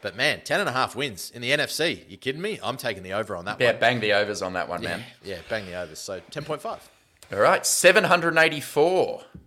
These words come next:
Speaker 2: That's the number of snaps Kyle Van Noy played on the defense last year. We discussed that earlier with Steve and Tyler. Uh, so we're gonna have to find a way to make up for those snaps. Last season, Rumph played just one hundred and thirteen.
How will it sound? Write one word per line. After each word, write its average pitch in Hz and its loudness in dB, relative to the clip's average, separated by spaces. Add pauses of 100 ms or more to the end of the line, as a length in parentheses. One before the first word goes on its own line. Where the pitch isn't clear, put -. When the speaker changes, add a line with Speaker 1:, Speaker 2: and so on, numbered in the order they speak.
Speaker 2:
That's 160 4
the 147 2
number 190 4
of 185 -2
snaps 185 2
Kyle 143 8
Van 135 4
Noy 120 2
played 113 4
on 107 0
the 101 -6
defense 92 -6
last 90 -4
year. 415 4
We 104 -2
discussed 127 2
that 113 4
earlier 123 6
with 113 -2
Steve 110 -2
and 98 -14
Tyler. 82 -6 (440)
Uh, 101 2
so 104 0 (380)
we're 131 0
gonna 135 2
have 127 -2
to 123 -8
find 117 0
a 110 -4
way 110 2
to 104 -10 (100)
make 117 0
up 127 0
for 131 -10
those 113 2
snaps. - -2 (220)
Last 135 6
season, 127 -2
Rumph 117 0
played 107 2
just - 0
one 110 2
hundred 113 -4
and 107 -6
thirteen. 110 -2